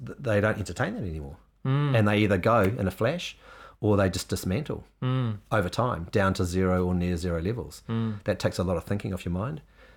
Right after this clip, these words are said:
Speaker 1: Uh, it leaves, it leaves you living more in the present moment 'cause you, you don't have all that th-, you're not, you don't have that thinking going on.
Speaker 2: Sure.
Speaker 1: And when you're living there, you start to, you be-, you become more open-minded, which you become more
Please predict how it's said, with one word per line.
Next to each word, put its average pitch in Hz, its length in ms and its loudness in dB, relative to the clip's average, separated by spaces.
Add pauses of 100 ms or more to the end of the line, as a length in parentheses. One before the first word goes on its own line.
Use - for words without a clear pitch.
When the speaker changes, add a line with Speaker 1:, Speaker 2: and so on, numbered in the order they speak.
(320)
Speaker 1:
Uh, 95 280 2
it 123 60 0
leaves, 98 600 0
it - 100 -6
leaves 95 340 2
you 95 100 2
living 90 400 2
more 92 360 4
in 92 60 2
the 85 80 0
present 82 320 -2
moment 92 340 0
'cause 87 140 -2
you, 85 80 -4 (120)
you 92 120 -10
don't 85 180 -2
have 87 120 -4
all 80 60 -6
that 76 120 -8
th-, - 160 -20
you're 90 140 -6
not, 90 180 -2
you - 60 -20
don't 87 140 -2
have 82 100 -4
that - 120 -10
thinking 101 280 -4
going - 240 -6
on. 78 180 -14
Speaker 2:
Sure. 101 340 -6 (400)
Speaker 1:
And 95 300 2
when 113 100 4
you're 95 100 2
living 90 260 2
there, 101 560 -2
you 98 720 2 (320)
start 101 440 0
to, 107 200 2
you 98 180 0
be-, 113 160 -4
you 113 120 -2
become 95 240 0
more 95 180 2
open-minded, 92 580 0
which 87 240 -10
you 98 120 -4
become 92 280 -2
more 90 540 -2